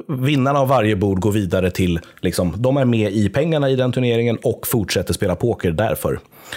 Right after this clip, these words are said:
Eller därifrån. Eh, så att på ett sätt så, alltså, jag vet, först när jag hörde det så tänkte jag så att man flippar om ett bracelet, det är det sjukaste jag hört.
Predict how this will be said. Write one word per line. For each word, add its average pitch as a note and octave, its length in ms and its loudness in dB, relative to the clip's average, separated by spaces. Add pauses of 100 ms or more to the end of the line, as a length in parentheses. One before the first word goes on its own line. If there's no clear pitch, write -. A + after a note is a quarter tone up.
Eller A2 160 0
därifrån. G#2+ 440 0 (520)
Eh, D#2+ 340 -2 (680)
så A#2+ 120 0
att - 220 -6 (1040)
på F3 140 2
ett F#3+ 200 0
sätt - 260 0
så, - 200 0
alltså, C3+ 240 0 (1040)
jag B2+ 280 2
vet, D3 360 -2
först - 320 -2
när C#3 100 0
jag C3 80 2
hörde C3 260 4
det C#3 40 2
så - 60 -2
tänkte F#2+ 220 0
jag F2 80 0
så G#2+ 80 -2
att G2+ 120 -6
man G#2+ 100 0
flippar - 440 -2
om F#2+ 100 2
ett F2+ 100 -4
bracelet, G2 400 0
det G2+ 80 0
är - 20 0
det F2+ 60 0
sjukaste F2+ 400 -2
jag F#2+ 80 2
hört. F2 260 -2